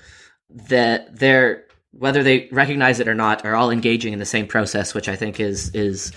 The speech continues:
the fundamental driver of, of, of progress in knowledge and understanding, which is discussion and debate. Um, and so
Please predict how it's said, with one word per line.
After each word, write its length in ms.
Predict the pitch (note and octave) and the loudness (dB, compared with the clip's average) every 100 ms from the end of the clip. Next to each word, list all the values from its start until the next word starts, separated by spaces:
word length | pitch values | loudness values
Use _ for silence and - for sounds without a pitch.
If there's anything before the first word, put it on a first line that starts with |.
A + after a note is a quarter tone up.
| - - | -14 -6
the 60 | |
fundamental 560 | A2+ A#2+ A2 G#2+ G2+ - _ | 0 2 4 2 -2 -6 _
driver 360 | - G#2+ G2+ G#2 | 0 2 2 -2
of, 220 | F#2+ - | -4 -10
of, 240 | G#2 F#2+ - | -10 -10 -10
of 140 | G2+ | -12
progress 340 | - A2 G2+ - | -4 -4 -4 -6
in 60 | |
knowledge 280 | G#2+ G2+ G2 | -4 -4 -6
and 60 | G#2 | -8
understanding, 480 | G2+ G2+ G#2 G2 F#2+ - - - | -8 -6 -6 -6 -10 -14 -16 -2
which 180 | B2 A2+ | 0 4
is 180 | G#2+ | 2
discussion 460 | - - A#2 G#2+ G2+ | 0 -4 -2 -2 -2
and 80 | G2 | -4
debate. 260 | - - - _ - | -6 -10 -12 _ -12
Um, 340 | - G#2 G2+ - _ - - - | 0 2 2 -2 _ -20 -18 -10
and 100 | - A#2 | -2 4
so 260 | B2+ A2+ | 4 4